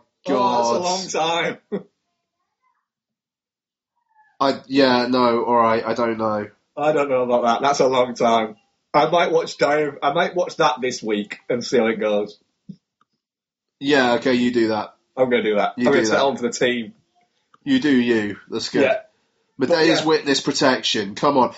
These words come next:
Speaker 1: An hour and fifty-four minutes.
Speaker 2: <laughs>
Speaker 1: A Wall Street investment banker who has been set up as the linchpin of his company's mob-back-,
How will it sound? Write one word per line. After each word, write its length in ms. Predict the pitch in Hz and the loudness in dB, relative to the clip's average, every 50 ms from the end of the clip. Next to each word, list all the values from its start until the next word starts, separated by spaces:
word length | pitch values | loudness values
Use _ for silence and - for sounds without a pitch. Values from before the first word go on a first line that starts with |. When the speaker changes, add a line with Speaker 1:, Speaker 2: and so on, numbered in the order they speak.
| - - | -8 -4
Speaker 1:
An 160 | - 254 277 269 220 | -2 0 0 0 0
hour 460 | - - 285 302 320 320 320 311 311 | 0 0 0 0 2 2 2 2 2
and 160 | 302 277 240 226 | 2 2 0 -2
fifty-four 1040 | - - 285 262 247 - - - 269 254 240 226 - - 262 240 233 226 226 220 | -2 0 0 0 0 0 -2 -2 0 0 0 -2 -2 0 2 2 4 4 4 2
minutes. 800 | 202 214 202 165 135 120 117 113 - - - - - - - - - - | 2 2 2 4 2 2 0 -2 -4 -2 0 2 2 2 0 -2 -8 -12
Speaker 2:
<laughs> 0 | - - - - 427 - - - - - 427 - - 480 427 - 466 427 - - - - - _ _ _ _ _ _ _ _ _ _ _ _ _ _ _ _ _ _ _ _ _ _ _ _ _ _ _ _ 1077 _ _ _ _ _ _ _ _ _ _ _ _ _ _ _ _ _ _ _ _ _ _ _ _ _ _ - 160 | -16 -6 -2 -2 -2 0 -2 -6 -4 -4 -4 -2 -4 -4 -4 -4 -6 -6 -4 -4 -6 -6 -8 _ _ _ _ _ _ _ _ _ _ _ _ _ _ _ _ _ _ _ _ _ _ _ _ _ _ _ _ _ _ _ _ _ _ _ _ _ _ _ _ _ _ _ _ _ _ _ _ _ _ _ _ _ _ _ 0 2
Speaker 1:
A 80 | 165 | 2
Wall 320 | 175 170 202 240 254 269 254 | 2 4 4 4 4 4 2
Street 420 | - - - 262 254 247 220 196 | 0 0 0 0 0 0 0 -2
investment 580 | 202 202 196 220 214 208 - 190 196 196 175 170 | -4 -2 0 0 0 0 0 0 0 0 0 0
banker 540 | 185 185 185 185 185 180 180 160 135 127 | 0 2 2 0 -2 -2 -2 0 0 0
who 240 | 120 - - 147 151 | 0 -2 -2 0 0
has 100 | 156 151 | 0 0
been 180 | - 180 165 165 | -2 -2 -4 -2
set 380 | - - - 208 196 196 - | -2 -2 0 0 0 0 0
up 220 | 208 196 190 190 - - | 0 2 2 2 0 -2
as 180 | 165 160 156 | -4 -4 -2
the 100 | 170 165 | -2 0
linchpin 720 | 170 175 185 190 185 180 - - - 185 175 175 180 180 | 0 2 0 0 -2 -4 -6 -4 0 2 2 2 0 -2
of 200 | - - 156 156 | -4 -4 -2 -2
his 140 | 156 151 - | -2 -4 -4
company's 560 | - - 170 175 180 180 175 170 170 165 - | -2 0 0 0 0 0 0 2 2 0 0
mob-back-, 680 | 170 165 165 175 170 - - - 160 160 165 - - - | 0 0 0 0 0 -4 -6 -2 0 0 0 0 -2 -8